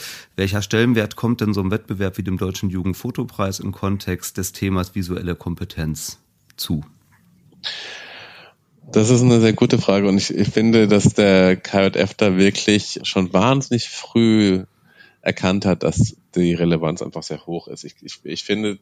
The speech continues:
Speaker 2: den Deutschen Jugendfotopreis sehr beeindruckend in seiner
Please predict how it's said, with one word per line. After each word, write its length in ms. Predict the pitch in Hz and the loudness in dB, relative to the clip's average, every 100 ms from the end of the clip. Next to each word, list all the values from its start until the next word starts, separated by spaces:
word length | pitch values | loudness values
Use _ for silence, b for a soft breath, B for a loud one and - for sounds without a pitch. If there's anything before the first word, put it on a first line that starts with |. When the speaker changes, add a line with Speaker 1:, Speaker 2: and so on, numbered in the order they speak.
| _ | _
Speaker 2:
den 560 | 90 90 90 87 85 80 | -4 -4 -4 -6 -8 -10
Deutschen 680 | - 82 - - 87 82 - _ - | -4 -4 -4 -6 -6 -6 -10 _ -14
Jugendfotopreis 1200 | 92 92 - - - 90 - - 85 85 - - B B B B B B B B B _ _ - - _ | -10 -8 -10 -12 -10 -10 -6 0 2 2 -2 -12 B B B B B B B B B _ _ -20 -20 _
sehr 240 | - - 110 | -4 2 4
beeindruckend 920 | 113 - 110 123 143 - 190 196 - b b b _ _ | 4 4 0 0 -4 -2 -2 -4 -8 b b b _ _
in 160 | - 98 | -4 2
seiner 400 | 95 95 90 | 4 4 2